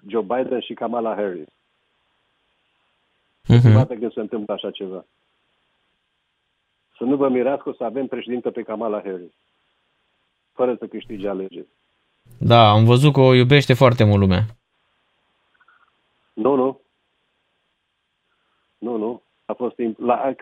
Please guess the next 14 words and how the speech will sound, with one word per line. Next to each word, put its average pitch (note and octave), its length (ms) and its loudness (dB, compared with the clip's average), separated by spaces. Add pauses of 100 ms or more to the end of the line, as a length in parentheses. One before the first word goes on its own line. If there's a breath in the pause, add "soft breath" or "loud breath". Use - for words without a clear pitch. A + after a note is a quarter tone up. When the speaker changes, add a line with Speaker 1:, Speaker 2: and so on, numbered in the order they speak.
Speaker 1:
cum D3 260 -4
se D3 80 -6
spune E3 260 -4
acolo, C#3+ 280 -4
la B2 320 -2
exerciții, B2 540 -12
la A#2 100 -6
patinaj, B2+ 460 -8
la G#2+ 120 -8
impuse G#2 520 -14 (260)
sau G#2 140 -4
la, G2+ 400 -4 (440)
uh, G#2 100 -14 (100)
gimnastică. A2 580 -2